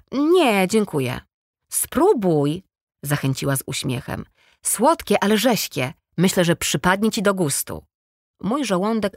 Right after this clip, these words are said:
wywrócił się na lewą stronę na samą myśl o winie. "Może później. Wypiłam sporo wody przed przyjazdem, tak więc, rozumiesz, nie chce mi się jeszcze pić." "No dobrze." Spojrzała na mnie badawczo i uśmiech nagle przekształcił się w wyraz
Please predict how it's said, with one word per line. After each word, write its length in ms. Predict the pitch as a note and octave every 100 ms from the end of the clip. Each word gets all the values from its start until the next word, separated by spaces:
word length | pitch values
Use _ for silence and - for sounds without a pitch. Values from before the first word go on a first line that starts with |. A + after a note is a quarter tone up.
| -
wywrócił 640 | D#3 E3 E3 G#3+ - F#3
się 120 | -
na 120 | F#3
lewą 280 | F3 F3 F3
stronę 420 | E3 - G#3 E3+
na 140 | D3 C#3+
samą 340 | - D#3 D#3+
myśl 460 | E3 G3 G#3 - - -
o 80 |
winie. 460 | C3+ B2+ F#2 E2+ - _ _ _ _ _ _ _ _ D#4+
"Może 500 | D#4+ C4+ C#4 B3 A#3
później. 580 | B3+ G#3 F3+ E3+ E3+ F3+
Wypiłam 360 | A3 A#3+ A3+
sporo 320 | G#3+ - A3 G#3
wody 240 | G#3+ F#3
przed 240 | - F#3
przyjazdem, 720 | - - F#3+ E3 D#3+ E3+ E3 E3
tak 160 | G3 G3
więc, 360 | G#3 G3+ - - _ -
rozumiesz, 500 | A#3+ G3+ F3 D#3+ - _ _ _
nie 100 | D4+
chce 160 | C#4 A3
mi 80 | F#3+
się 120 | G3
jeszcze 260 | E3+ - -
pić." 400 | F#2 - - - _ _ _ _ -
"No 520 | A#3+ B3+ B3 B3 B3 A#3+
dobrze." 560 | A#3 D#3+ D#3 D#3 D3 E3+ - _ _ _ _ _ _ _ -
Spojrzała 500 | - E3 F#3 C#4+ C#4
na 120 | A#3+
mnie 160 | G#3+ F3
badawczo 540 | E3 F#3+ B3 - G#3
i 240 | F#3+ F3+ -
uśmiech 420 | D#4 - C4 -
nagle 320 | A#3 A3+ A3
przekształcił 680 | - - - B3 B3+ - A3
się 220 | - G#3+
w 140 | F#3 F#3
wyraz 400 | G#3 G3+ G3